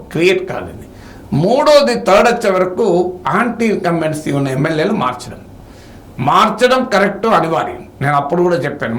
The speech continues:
మార్చకపోతే ఇంకా ఎక్కువ దెబ్బతింటారు. కానీ ఈ మార్పులో జరిగింది ఏంటి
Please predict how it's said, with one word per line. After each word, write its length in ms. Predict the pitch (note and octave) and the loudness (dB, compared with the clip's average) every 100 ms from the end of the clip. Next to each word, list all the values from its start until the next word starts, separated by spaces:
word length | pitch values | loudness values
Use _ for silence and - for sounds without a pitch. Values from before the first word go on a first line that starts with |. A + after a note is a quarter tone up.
| D3 | 0
మార్చకపోతే 640 | D#3+ F#3+ D#3+ D3+ E3+ E3+ G3+ | 0 -2 -4 0 -2 0 -2
ఇంకా 140 | F#3 F#3 C3+ | -2 -2 -4
ఎక్కువ 180 | - F#3 | -4 -2
దెబ్బతింటారు. 480 | B2 - - - - - - - - | -4 -6 -10 -12 -14 -18 -20 -20 -4
కానీ 140 | A3 A3 | -2 0
ఈ 40 | A3 G3+ | 0 4
మార్పులో 460 | F3 B3+ - C#4 C4+ G#3 | 6 4 2 2 4 4
జరిగింది 400 | G3 G#3+ A3 G#3 | 4 2 0 0
ఏంటి 200 | G3 F#3 | 2 2